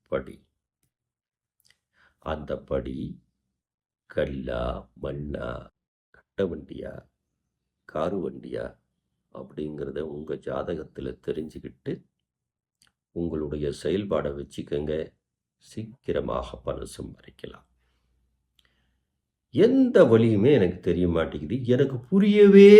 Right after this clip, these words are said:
மாட்டேங்குது, எனக்கு என்னன்னே புரிய மாட்டேங்குது, லைஃப் எப்படி போயிட்டுருக்கு அப்படிங்கிறவா ஸ்க்ரீன்ல தெரியிற நம்பருக்கு கால் பண்ணி உங்க ஜாதகத்தை கையில் எடுத்துக்கிட்டு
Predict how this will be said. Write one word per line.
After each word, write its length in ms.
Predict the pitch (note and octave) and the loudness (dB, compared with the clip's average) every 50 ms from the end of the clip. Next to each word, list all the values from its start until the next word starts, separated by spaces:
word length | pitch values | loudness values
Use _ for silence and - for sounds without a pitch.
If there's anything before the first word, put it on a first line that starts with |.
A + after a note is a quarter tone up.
| A3+ B3 B3 | 12 12 10
மாட்டேங்குது, 540 | A3+ G3 D#3+ D#3 - - C3 A#2+ F#2+ F#2 C#2 - - - _ _ _ _ _ _ _ _ _ _ _ _ _ _ _ | 10 10 10 8 6 4 -2 0 0 0 -2 -6 -10 -16 _ _ _ _ _ _ _ _ _ _ _ _ _ _ _
எனக்கு 380 | - F#2 G2 A#2 G#2 - D#3 D#3+ E3+ D#3 C#3 A2+ G2+ G2 F2 E2 E2 | -6 -4 -2 -2 -2 -2 0 2 2 2 2 2 2 0 0 0 -2
என்னன்னே 640 | G2+ C3+ E3+ E3+ D#3+ D3+ D3+ D3+ D#3 E3 F#3 G3+ A3 A3+ A3 | -2 -2 -2 -2 0 2 2 4 4 4 6 6 6 6 4
புரிய 240 | - - D#3+ D#3+ D3 C3 | 2 0 2 4 6 6
மாட்டேங்குது, 400 | B2 A2 G2 G2+ G2 F2+ F2+ F2 E2+ | 6 4 2 0 -4 -4 -4 -2 -2
லைஃப் 260 | F2 G2+ A#2+ A#2 - - G#2+ F#2+ | 0 -2 -2 -4 -4 -4 -4 -4
எப்படி 240 | F2+ F2+ - G#2+ G#2 | -4 -4 -6 -6 -6
போயிட்டுருக்கு 520 | F#2+ - F2+ F2+ F2+ F2 - - - - C#2 - | -6 -4 -4 -4 -4 -4 -8 -10 -10 -8 -8 -8
அப்படிங்கிறவா 960 | - D2 D2 - E2+ F2+ G2+ G#2 G#2 G2+ G2+ F#2+ E2+ D#2 C#2 - G2 C#2+ B1+ - C2+ - - _ _ _ _ _ _ _ _ _ _ _ _ _ _ _ _ _ _ _ _ _ _ _ _ _ _ _ _ _ _ _ _ _ _ _ | -10 -12 -12 -10 -8 -6 -6 -6 -6 -6 -8 -8 -8 -8 -6 -6 -4 -4 -4 -6 -8 -12 -16 _ _ _ _ _ _ _ _ _ _ _ _ _ _ _ _ _ _ _ _ _ _ _ _ _ _ _ _ _ _ _ _ _ _ _
ஸ்க்ரீன்ல 480 | - - - A2 G#2+ A2+ A#2 A2 F#2+ F2 | -16 -8 -4 0 2 2 2 2 0 0
தெரியிற 360 | D2+ - D2+ D2+ D#2 D2 D2 C#2 | -2 -4 -6 -4 -4 -4 -4 -4
நம்பருக்கு 460 | D2 D2 C#2+ C#2 C#2+ - - - C2 C2 | -6 -8 -8 -10 -12 -14 -14 -14 -16 -16
கால் 340 | - - - C2+ C#2 C#2 C#2 - | -12 -8 -8 -6 -6 -6 -10 -10
பண்ணி 360 | - - C2 C2 B1+ B1+ C2 C2 C2 C2 - _ _ _ _ _ _ _ _ _ _ _ _ _ _ _ _ _ | -10 -8 -8 -6 -6 -6 -8 -8 -10 -12 -16 _ _ _ _ _ _ _ _ _ _ _ _ _ _ _ _ _
உங்க 320 | - F2+ A#2 C3 B2+ A#2 F#2+ | -8 -4 -4 -2 -2 -2 -2
ஜாதகத்தை 680 | F2 - D2 D2+ D#2 D#2 E2 D#2+ D#2 D2 - - - C2+ | -2 -4 -4 -4 -4 -4 -4 -4 -6 -6 -8 -10 -12 -12
கையில் 320 | - - C#2+ C#2+ D2 D2 C#2 | -10 -10 -10 -10 -8 -8 -8
எடுத்துக்கிட்டு 680 | C2 C2+ C2+ - - C2+ - - _ _ _ - C2+ C2 | -8 -10 -10 -12 -16 -18 -20 -20 _ _ _ -10 -8 -6